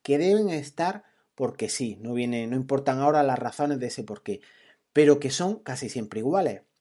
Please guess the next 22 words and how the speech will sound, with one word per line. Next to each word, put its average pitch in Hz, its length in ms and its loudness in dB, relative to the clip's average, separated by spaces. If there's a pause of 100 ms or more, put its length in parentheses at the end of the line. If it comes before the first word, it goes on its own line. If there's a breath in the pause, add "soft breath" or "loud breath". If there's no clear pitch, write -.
(200)
Automatízalo, 127 1120 -2 (380)
introduce 127 800 0 (220 loud breath)
los 131 260 0
datos 147 320 2
que 185 160 -4
cambian, 196 520 0 (280 soft breath)
como 110 240 -6
puede 110 160 -4
ser 117 300 -6
persona, 127 500 -2
D 117 80 -4
N 120 180 -6
I, 135 120 -2
fecha 135 340 -2
y 107 40 -2
poco 143 260 0
más, 156 220 -4 (100)
y 156 100 4
obtén 139 320 0
un 170 160 -2
documento 123 680 0 (260 soft breath)
extensísimo 202 1000 -2